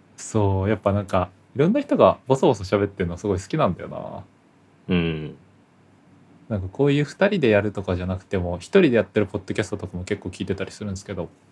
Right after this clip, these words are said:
Speaker 2: うん。
Speaker 1: なんかそういうのとかもいいなと思うんで、うん。<laughs> なんか、まとまりない話になっちゃったけど、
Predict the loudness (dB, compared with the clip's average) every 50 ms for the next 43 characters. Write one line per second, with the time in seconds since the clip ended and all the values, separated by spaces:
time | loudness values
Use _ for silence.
0 | _ _ _ _ _ _ -2 0 0 0 0 -2 -4 -6 -10 -12 -16 -18 -16 _
1 | -10 -10 -8 -8 -8 -2 0 2 2 4 2 2 0 -2 -4 -6 -8 -6 -6 -4
2 | -4 -6 -6 -8 _ _ _ _ _ -20 -20 -20 -20 -20 -20 -20 -20 _ _ _
3 | -6 -4 -2 -2 -2 -4 -6 -6 -6 -6 -4 -4 -4 -6 -2 0 0 0 0 -2
4 | _ _ _ -8 -2 0 0 0 -2 -4 -10 _ _ _ _ _ _ _ _ _
5 | _ _ _ _ _ -6 -6 -4 0 2 2 2 0 -4 -8 -8 -10 -14 -10 -2
6 | 0 2 6 8 8 8 8 6 6 4 4 4 2 0 -2 -2 -4 -2 -2 -2
7 | -4 -6 -12 -12 -8 -6 -4 -4 -4